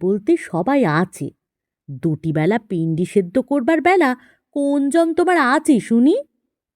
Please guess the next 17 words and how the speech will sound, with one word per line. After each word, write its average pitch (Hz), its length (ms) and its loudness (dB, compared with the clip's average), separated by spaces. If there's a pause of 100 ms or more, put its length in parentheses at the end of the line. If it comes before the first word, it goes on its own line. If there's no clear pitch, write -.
(440)
দাঁড়াও, 160 320 -4 (560)
আর 151 180 -8 (100)
দুখানা 139 340 -6
গরম 135 380 -2
গরম 160 300 0
এনে 143 340 4
দি। 127 140 -10 (1200)
তাড়াতাড়ি 269 460 0
কিসের 214 320 0
শুনি? 202 340 4 (920)
বলে 320 480 0
সেই 311 280 2
এক 285 380 2
করার 302 320 0
মুরুদ 339 540 4
নেই, 240 340 2 (480)
নাম 214 300 -4